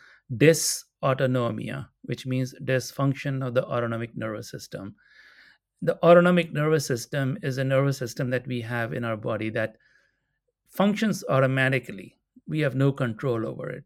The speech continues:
like breathing, your heart beating, your blood pressure control, movement of your intestines, um, focusing. All of these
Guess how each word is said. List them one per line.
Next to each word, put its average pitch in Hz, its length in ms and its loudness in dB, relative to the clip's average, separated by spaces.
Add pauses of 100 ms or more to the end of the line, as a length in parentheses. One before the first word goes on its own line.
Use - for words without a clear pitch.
like 110 260 -8
breathing, 113 680 -4
your 110 220 -6
heart 123 380 -2
beating, 110 540 -4
your 107 140 -6
blood 127 320 0
pressure 110 480 -4
control, 107 500 -6
movement 131 380 0
of 127 140 -8
your 120 100 -4
intestines, 107 640 -8 (760)
um, 117 480 -4 (760)
focusing. 127 800 4
All 151 220 4
of 156 140 0
these 131 400 -2